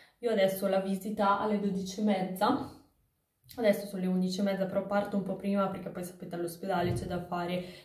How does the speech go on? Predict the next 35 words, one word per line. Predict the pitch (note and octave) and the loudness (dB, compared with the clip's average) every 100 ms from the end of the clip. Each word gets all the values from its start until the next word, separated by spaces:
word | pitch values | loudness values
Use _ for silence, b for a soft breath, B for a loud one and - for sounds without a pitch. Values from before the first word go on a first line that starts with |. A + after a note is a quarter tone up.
| B | B
l'accettazione, | E3+ - - - F#3 - G#3 G3 F#3+ F#3 | -12 -12 -10 -10 -8 -4 2 4 4 2
tutte | F3+ E3+ F3+ | 0 -4 -6
queste | F#3 - | -6 -6
cose | G#3 A3 F#4 | -2 0 2
qua. | F4+ G4 - B B B B | 4 4 2 B B B B
Mi | - C#4 | 2 4
sono | - B3 A3 | 8 8 8
anche | G3+ G#3 G#3+ | 6 4 2
preparata | G#3+ B3+ B3 G#3 F3+ F#3 F#3 G3+ G3 | 4 4 6 8 8 4 4 2 2
un, | A3 G#3+ G3+ | 2 6 6
un | G3+ F#3 F#3+ F#3 | 6 2 0 0
riso | F#3+ F#3 F#3 G#3 B3+ - - - - | 0 -2 2 4 4 2 -12 -20 -14
che, | - F3+ F#3 F#3+ | -4 0 2 2
eh, | |
mangerò | F#3+ E3 E3 F3+ F#3+ F#3 F#3 F3 F3 | 0 0 0 0 0 0 0 2 2
poi, | E3+ E3 E3 E3 - B B B | 2 0 2 0 -2 B B B
eh, | F3+ E3 D#3 | -4 -2 0
direttamente, | F3 F3 F3 F3+ E3+ E3+ F3 E3 E3+ E3+ E3 E3+ | 0 -2 -2 -2 0 0 -2 -2 2 2 2 0
mm, | E3 E3 D#3+ | 2 2 4
dopo, | D#3+ D3 - | 4 2 0
perché | F3 E3 F3 D#3 - - | -4 -4 -4 -4 -6 -14
solitamente | - F3 F3 E3+ E3 - | -10 -8 -6 -4 -4 -4
poi | E3+ | -2
mi | F#3 | 0
viene | F3+ E3 E3+ | 2 2 0
fame. | - D#3+ E3 | -2 -2 -2
Di | E3+ | -4
solito | E3 E3+ E3+ F3 F3 | -4 -2 -2 -2 -2
la | E3+ | -2
visita | F3 E3+ F3 | -4 -6 -4
dura | E3 E3 E3 | -2 0 0
un'oretta, | E3+ F3 D#3 D#3 - - | 0 0 2 0 -4 -6
un'oretta | E3+ E3 D#3+ D#3+ G3 | -2 0 0 -2 0
e | |
mezza, | G3+ F3+ D#3+ D#3+ A3 C#4 - | 0 2 0 2 4 2 -2